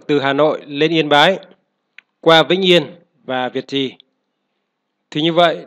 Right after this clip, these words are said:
để tính quãng đường từ Hà Nội đến Yên Bái, qua Vĩnh Yên và Việt Trì, các em sẽ lấy năm mươi tư cộng với mười chín và cộng với tám mươi hai.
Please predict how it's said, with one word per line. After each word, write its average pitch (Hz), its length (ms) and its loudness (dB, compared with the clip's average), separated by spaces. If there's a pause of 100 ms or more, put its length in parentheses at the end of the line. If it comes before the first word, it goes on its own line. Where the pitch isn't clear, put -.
để 131 140 -8
tính 151 200 -8
quãng 180 160 -2
đường 151 260 -2
từ 143 120 -4
Hà 135 120 -6
Nội 143 320 -4 (440)
đến 165 180 -6
Yên 165 160 -2
Bái, 160 380 0 (120)
qua 160 140 -2
Vĩnh 180 180 -8
Yên 170 240 0
và 135 160 -6
Việt 131 180 -10
Trì, 139 340 -8 (720)
các 151 80 -8
em 156 200 -4
sẽ 156 120 -10
lấy 143 180 -2
năm 165 160 -2
mươi 156 100 -2
tư 170 340 -4 (340)
cộng 151 220 -6
với 156 140 -8
mười 143 140 -4
chín 165 380 -10 (300)
và 123 140 -10
cộng 139 340 -8
với 151 140 -10
tám 147 220 -8
mươi 160 80 -6
hai. 143 340 -4